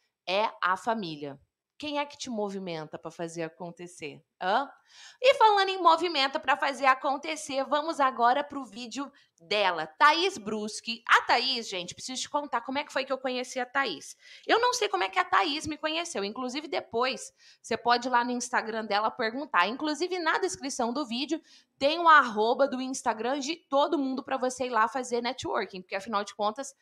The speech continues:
família Uau, que é família Uau, faz networking. Você que é membro da comunidade, aqui na descrição dessa aula, desse encontro Uau, também tem o arroba.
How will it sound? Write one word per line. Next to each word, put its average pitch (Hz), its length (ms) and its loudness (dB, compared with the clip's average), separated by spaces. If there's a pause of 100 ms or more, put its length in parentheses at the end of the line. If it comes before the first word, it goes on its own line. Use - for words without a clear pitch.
(220)
família 262 520 4
Uau, 202 200 6
que 226 120 -6
é - 20 0
família 220 400 -2
Uau, 226 240 6
faz 226 300 0
networking. 202 560 -4
Você 269 320 -2
que - 80 0
é 330 60 6
membro 285 380 -2
da 220 120 0
comunidade, 226 880 0 (520)
aqui 269 480 4
na 294 280 2
descrição 294 1160 -2
dessa 240 520 0
aula, 202 440 6
desse 285 300 -4
encontro 240 400 -2
Uau, 277 160 6
também 349 340 -2
tem 381 180 -4
o 381 100 4
arroba. 302 520 4